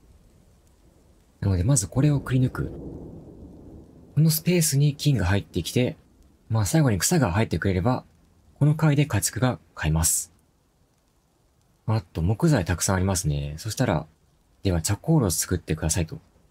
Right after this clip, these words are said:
うん、二十ぐらい作ろうか。さあ、これで鍛冶屋がまた再開しますね。あそこ掘る予定。うん、畑は種はありますね。さあ、これなんとかして、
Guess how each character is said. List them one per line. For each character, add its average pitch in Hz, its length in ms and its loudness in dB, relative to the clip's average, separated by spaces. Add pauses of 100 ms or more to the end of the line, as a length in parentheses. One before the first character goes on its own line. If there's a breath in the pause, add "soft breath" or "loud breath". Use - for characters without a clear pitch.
(440)
う 98 120 0
ん、 76 100 -4
二 107 100 0
十 156 140 2
ぐ 165 80 4
ら 117 100 2
い 80 140 -4 (340)
作 - 220 -2
ろ 127 60 2
う 113 40 -2
か。 73 220 -6 (1160)
さ 95 200 -2
あ、 80 40 -4
こ - 180 -4
れ 139 60 2
で 139 80 2
鍛 139 260 0
冶 - 20 4
屋 127 80 4
が 87 60 2
ま 80 120 2
た 82 80 -2
再 85 180 0
開 82 140 0
し - 80 -4
ま 85 80 0
す 78 120 -4
ね。 76 260 -2 (1600)
あ 117 60 -4
そ 143 140 -2
こ 147 120 0
掘 135 140 2
る 113 60 2
予 82 120 2
定。 78 380 -2 (800)
う 98 60 0
ん、 - 20 -2
畑 143 400 0
は 139 100 2
種 135 220 2
は 82 260 0 (200)
あ 87 60 -2
り 85 100 2
ま 87 120 2
す - 140 -2
ね。 76 280 0 (1400)
さ 95 220 0
あ、 - 20 -2
こ - 160 -8
れ 82 80 2
な 147 80 4
ん 156 80 4
と 151 100 0
か 120 140 0
し - 80 -2
て、 127 280 0